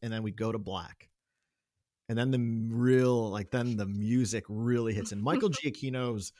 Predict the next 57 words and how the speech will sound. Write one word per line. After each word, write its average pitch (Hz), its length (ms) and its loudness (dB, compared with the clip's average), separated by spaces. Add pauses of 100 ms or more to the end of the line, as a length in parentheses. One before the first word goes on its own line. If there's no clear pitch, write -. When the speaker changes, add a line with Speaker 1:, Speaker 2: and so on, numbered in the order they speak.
(100)
Speaker 1:
score 120 380 -4
for, - 120 -12
I 139 120 0
mean, 143 100 -4
I 151 140 2
have 185 120 4
listened 147 300 0
to 127 60 -2
this. 113 280 -4
It 165 80 4
was, 196 160 6 (320)
all 180 220 6
of 156 120 0
that 147 180 4
score 135 280 2
was 113 160 0
my, 113 320 0 (400)
the 120 140 -2
top 127 300 0
of 117 80 0
my 120 100 0
list 113 240 -2
for 117 80 -6
my 107 120 -4
Spotify 107 500 -4
Wrapped 98 280 -6
this 92 140 -8
past - 320 -4
year. 117 80 6
Like, 104 180 2 (220)
it 165 60 6
was 156 120 10
basically 175 400 8
every 151 220 6
song 123 240 4
from 143 140 4
the 143 80 6
<laughs> 135 100 6
Batman 131 320 2
score. - 480 0 (420)
Uh, 127 280 8
I 151 100 10
was 175 180 10
in, 180 60 0
like, 165 160 2
the 139 140 2 (100)
top - 300 -4
point 151 320 -2
oh 143 160 2
oh 135 140 2
five 120 380 0
percent 113 440 -2
of, 104 160 -4
like, 107 180 -2
listeners 104 460 -2
for - 120 -8
the, 104 140 -4